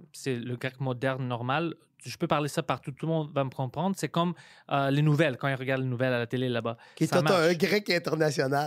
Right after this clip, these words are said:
Speaker 1: Ouais,
Speaker 2: <laughs>
Speaker 1: mais, mais par exemple, euh, mon père, il vient de l'île de Crète. Là-bas, c'est un dialecte un peu différent. Alors, moi, je connais comment parler avec eux, puis les mots qu'ils utilisent, puis tout ça. Euh, mais il y a certaines îles qu'on peut aller que moi, je connais pas leur dia-, alors, ils vont dire des mots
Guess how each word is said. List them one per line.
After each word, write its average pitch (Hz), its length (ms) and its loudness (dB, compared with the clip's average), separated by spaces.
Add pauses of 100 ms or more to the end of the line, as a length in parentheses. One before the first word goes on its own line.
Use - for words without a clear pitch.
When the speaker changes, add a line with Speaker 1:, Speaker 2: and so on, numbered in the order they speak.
(100)
Speaker 1:
Ouais, 175 320 6
Speaker 2:
<laughs> 165 200 4
Speaker 1:
mais, 240 440 4 (340)
mais 175 240 4
par 190 120 2
exemple, 185 300 0
euh, 143 160 0
mon 147 220 0
père, 180 160 -2
il 175 80 0
vient 156 180 0 (100)
de 131 240 -2
l'île 143 260 0
de 135 80 -2
Crète. - 400 -8 (840)
Là-bas, 170 680 0
c'est - 220 -4
un 139 60 0
dialecte 143 420 0
un 165 80 0
peu 165 100 -2
différent. 147 540 -2 (440)
Alors, 139 360 2
moi, 160 220 2
je 226 100 -2
connais 190 340 2
comment 170 260 0
parler 156 240 2
avec 139 260 0
eux, 170 100 4
puis 156 180 -4
les 139 160 2
mots 147 220 2
qu'ils 131 380 -4
utilisent, 143 420 0
puis 139 100 -6
tout 131 140 -8
ça. 196 240 0 (420)
Euh, 135 340 2 (100)
mais 151 260 4
il 170 40 6
y 165 60 6
a 151 40 4
certaines 180 360 -2
îles 170 220 2
qu'on 143 220 -2
peut 160 140 0
aller 147 200 0
que - 120 -4
moi, 139 200 2
je 147 100 0
connais 131 200 -2
pas 165 120 0
leur 147 100 0
dia-, 127 140 0
alors, 143 220 2
ils 139 80 0
vont 156 140 2
dire 165 160 -2
des 139 160 0
mots 170 260 0